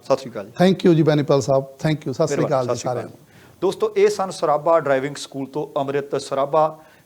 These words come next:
Speaker 1: ਜੇ ਤੁਸੀਂ ਪੁਰਾਣਾ ਲਾਇਸੈਂਸ ਲੈ ਕੇ ਰੱਖਿਆ ਸੀ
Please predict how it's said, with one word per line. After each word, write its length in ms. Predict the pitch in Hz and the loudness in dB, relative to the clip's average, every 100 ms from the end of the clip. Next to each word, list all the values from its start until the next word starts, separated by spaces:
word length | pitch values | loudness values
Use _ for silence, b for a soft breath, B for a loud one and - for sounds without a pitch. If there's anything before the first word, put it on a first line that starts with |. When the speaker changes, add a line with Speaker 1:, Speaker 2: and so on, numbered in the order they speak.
| - | -18
Speaker 1:
ਜੇ 240 | 117 165 | 2 4
ਤੁਸੀਂ 380 | 170 175 170 196 | 4 -2 -8 -10
ਪੁਰਾਣਾ 440 | 202 170 147 170 165 | -4 0 2 2 2
ਲਾਇਸੈਂਸ 500 | 139 147 160 156 160 | 0 -2 -6 -8 -6
ਲੈ 140 | 147 | -6
ਕੇ 140 | 151 | -4
ਰੱਖਿਆ 320 | 139 - 165 151 | -6 -6 -4 -4
ਸੀ 280 | 160 160 | -4 -10